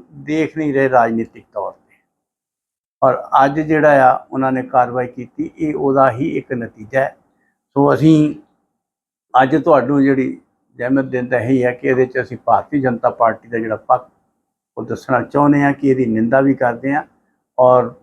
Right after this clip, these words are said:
ਰਣਜੀਤ ਸਿੰਘ ਗਿੱਲ ਜੀ ਦੇ ਨਾਲ ਭਾਰਤੀ ਜਨਤਾ ਪਾਰਟੀ ਖੜੀ ਹੈ ਔਰ ਉਹ ਜਿਹੜੀ ਬਦਲੇ ਦੀ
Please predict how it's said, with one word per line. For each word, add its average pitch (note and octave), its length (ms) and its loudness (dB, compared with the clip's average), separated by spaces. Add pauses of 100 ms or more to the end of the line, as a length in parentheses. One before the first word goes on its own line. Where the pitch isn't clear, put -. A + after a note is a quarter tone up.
(200)
ਰਣਜੀਤ B2 580 -4
ਸਿੰਘ C3 300 0
ਗਿੱਲ B2 200 2
ਜੀ B2 140 4
ਦੇ A#2+ 140 -4
ਨਾਲ A2+ 220 2
ਭਾਰਤੀ A2 420 -4
ਜਨਤਾ A2 280 -6
ਪਾਰਟੀ G#2+ 440 -4 (100)
ਖੜੀ C#3+ 380 0
ਹੈ C#3 160 -2 (720)
ਔਰ B2+ 320 2
ਉਹ E3 220 4
ਜਿਹੜੀ C#3+ 140 2 (100)
ਬਦਲੇ E3 340 2
ਦੀ F3 120 -2